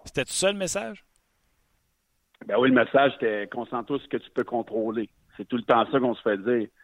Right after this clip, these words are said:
Speaker 2: Mais à un moment donné, quand tu crois en toi, puis tu penses que t'as, t'as encore les habiletés pour performer à un niveau que t'as performé la, l'année d'avant,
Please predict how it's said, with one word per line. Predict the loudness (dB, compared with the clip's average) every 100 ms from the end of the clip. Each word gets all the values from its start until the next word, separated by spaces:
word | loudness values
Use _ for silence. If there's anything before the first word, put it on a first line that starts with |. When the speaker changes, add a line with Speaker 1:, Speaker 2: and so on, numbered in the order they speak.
| -20 -20 _ _
Speaker 2:
Mais | -8 -6 -6 -4
à | -4
un |
moment | -2 2 6
donné, | 6 6 6 4 _ 0
quand | 2 2
tu | -2 -16 -16 -12
crois | -10 0 4 4
en | 4 2
toi, | -2 -2 -2 -2
puis | -10 -20
tu | -6
penses | -4 -4
que | -6
t'as, | -4 -4 -4
t'as | -6
encore | -4 0 0
les | 0 -4
habiletés | -4 -4 -4 -4 -4
pour | -6 -12 -12 _
performer | -4 0 -2 0 0
à | 0
un | 0
niveau | -2 -2 -2 -2
que | -8
t'as | -6 -4
performé | -4 2 2 4 4
la, | 4 2
l'année | 0 0 2 4
d'avant, | 4 4 0